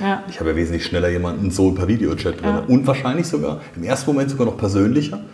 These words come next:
Speaker 2: weil ich ein anderes, weil ich eine andere Beziehung aufbauen kann als in der Notaufnahme, wo ich eh diese Stresssituation habe, wo ich es nochmal ganz anders habe.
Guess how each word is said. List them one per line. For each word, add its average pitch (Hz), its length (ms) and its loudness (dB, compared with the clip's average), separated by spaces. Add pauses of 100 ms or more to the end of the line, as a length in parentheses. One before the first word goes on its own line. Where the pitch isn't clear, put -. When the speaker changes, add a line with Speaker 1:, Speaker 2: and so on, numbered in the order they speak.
(420)
Speaker 2:
weil 101 140 0
ich 113 80 0
ein 120 80 0
anderes, 110 520 2
weil 98 100 0
ich 104 60 0
eine 107 100 0
andere 101 200 0
Beziehung 127 360 2
aufbauen 123 400 0
kann 123 200 -2
als 107 180 -4
in 107 60 -4
der 98 100 0
Notaufnahme, 123 760 4
wo 107 120 2
ich 107 160 -4
eh 117 100 0
diese 117 200 2
Stresssituation 120 920 2
habe, 117 140 -4
wo - 60 -4
ich 110 40 -2
es - 60 -4
nochmal 107 160 2
ganz 101 200 -2
anders 98 200 -4
habe. 95 140 -4